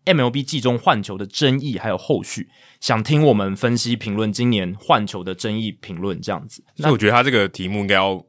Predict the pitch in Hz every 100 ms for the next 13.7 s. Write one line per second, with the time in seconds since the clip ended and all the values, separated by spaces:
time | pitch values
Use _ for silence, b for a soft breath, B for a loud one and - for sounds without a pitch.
0 | - 71 62 - 78 58 57 110 95 82
1 | - 92 78 - 57 80 95 127 92 92
2 | 98 82 95 - 104 73 - - - -
3 | _ _ - 139 117 113 - 127 123 117
4 | 113 131 135 98 87 85 71 - 92 85
5 | 113 127 131 139 110 107 110 107 82 -
6 | 85 170 127 98 107 127 135 120 - _
7 | _ - 113 - 95 90 104 78 65 65
8 | 82 90 - 110 78 - 156 - 113 110
9 | 104 101 95 110 _ - 175 170 175 156
10 | 156 - _ _ - 165 180 127 135 127
11 | 107 110 110 110 113 117 107 135 127 107
12 | 104 90 92 98 87 92 95 - 90 85
13 | 85 85 101 110 113 113